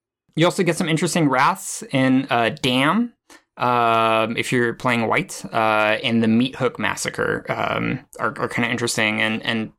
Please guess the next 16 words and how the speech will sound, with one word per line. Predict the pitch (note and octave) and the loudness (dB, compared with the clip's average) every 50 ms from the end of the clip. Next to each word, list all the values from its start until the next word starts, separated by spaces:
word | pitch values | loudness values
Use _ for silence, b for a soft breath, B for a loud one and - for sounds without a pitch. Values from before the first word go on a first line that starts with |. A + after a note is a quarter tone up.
| _ - | _ -8
I | - B2 | -6 -4
guess | A#2 A#2+ - | -4 -4 -2
the | - A#2+ | 0 2
last | A#2 B2 B2+ B2 - | 2 2 2 0 0
card | - B2+ A#2 A2 | -2 -2 -2 0
that | A2+ A2 | 0 0
I'll, | G#2+ G#2 G2+ - - - | 2 0 0 -2 -4 -6
I'll | - A#2 | -8 -8
call | - - A#2 G#2+ G2+ | -4 -4 -2 0 0
out | G2 - - | 0 -2 -2
for | - B2+ | -4 -4
this | A#2+ A2+ A2+ - - | -2 -2 -2 -2 -2
is | - C3+ - - | -2 -2 -4 -4
Torment | - - - - C2+ - B2+ B2+ | -6 -4 -4 -2 -2 -2 -2 -4
of | - - | -4 -6
Hailfire. | - - B2 B2+ - - C#3+ C#3+ D3 D3+ D3+ D#3 | -4 -2 -2 -2 -2 -2 -2 0 0 0 -2 -4